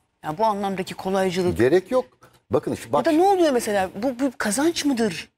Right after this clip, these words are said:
Speaker 1: Bana göre
Speaker 2: Hmm.
Speaker 1: ruhtaki kayıp her şekilde konuşulmalı. Yani verilen tavizler de konuşulmalı.
Speaker 2: Her
Speaker 1: Ama
Speaker 2: şey
Speaker 1: araya da
Speaker 2: konuşulmalı.
Speaker 1: bir dakikamız
Speaker 2: Ama şunu bilmek lazım. Türkiye Cumhuriyeti,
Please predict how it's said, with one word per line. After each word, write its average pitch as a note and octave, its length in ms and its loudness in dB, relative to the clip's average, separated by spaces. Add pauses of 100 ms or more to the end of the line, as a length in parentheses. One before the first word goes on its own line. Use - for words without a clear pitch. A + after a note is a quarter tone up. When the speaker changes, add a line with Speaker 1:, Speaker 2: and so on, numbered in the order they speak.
(440)
Speaker 1:
Bana A#3+ 140 0
göre C4 140 2
Speaker 2:
Hmm. B3+ 140 2
Speaker 1:
ruhtaki B3 380 -2
kayıp - 520 -2 (560)
her C#4+ 220 0
şekilde A#3 380 -2
konuşulmalı. D#3 640 -6
Yani E3+ 420 -2 (340)
verilen G#3 320 0
tavizler G3+ 560 0
de G3 60 -2
konuşulmalı. D3 540 -6
Speaker 2:
Her B2+ 140 2
Speaker 1:
Ama - 120 -2
Speaker 2:
şey - 80 0
Speaker 1:
araya G3+ 140 -2
da G#3 140 0
Speaker 2:
konuşulmalı. G3 280 -8
Speaker 1:
bir - 60 -18
dakikamız F#3 480 -8
Speaker 2:
Ama F3 240 2
şunu C#3+ 320 0
bilmek C3 360 0
lazım. E2 400 2 (140)
Türkiye A#2+ 420 2
Cumhuriyeti, A2+ 680 2